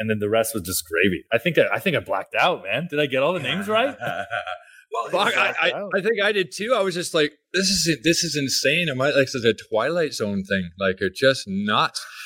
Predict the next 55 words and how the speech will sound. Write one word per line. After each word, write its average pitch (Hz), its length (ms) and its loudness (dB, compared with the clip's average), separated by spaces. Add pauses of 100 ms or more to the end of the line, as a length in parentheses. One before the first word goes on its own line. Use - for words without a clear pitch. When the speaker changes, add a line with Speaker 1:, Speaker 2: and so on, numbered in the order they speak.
(160)
Speaker 3:
And 156 100 -6
I 170 80 -2
got 185 220 0
buddies 170 320 2
in 160 80 -4
the 139 80 0
stand. 135 340 2
They 120 80 2
were 123 80 4
just 123 200 0
saying 120 260 0
it 139 180 0
was 151 160 -2
incredible. 113 720 0
Like, 95 180 0 (400)
it 131 100 -6
didn't 220 180 2
translate 175 560 0
on 151 140 0
T 156 240 0
V, 160 160 2
certainly 143 440 0
where 113 160 6
we 113 300 0
were, 101 380 2
B, 110 280 2
because 113 320 0
Speaker 1:
Oh, 123 120 2
Speaker 3:
we 123 80 0
were 143 60 0
in 123 40 2
the 151 60 2
Speaker 1:
no? 208 180 -2 (380)
Speaker 3:
but 131 80 4
it 135 60 0
was 127 180 0
in 123 60 -6
the 127 80 -4
bar. 139 280 2
And 143 100 -4
it, 147 260 -2 (120)
you - 80 -12
could, - 140 2 (480)
yeah, 202 260 2
not 160 260 0
really. 151 520 0 (200)
I 123 40 -2
was 151 180 2
wondering 208 360 0
about 117 240 2
that. 104 160 0
All 202 220 2
we 226 100 0
saw 190 240 0
was 139 120 -2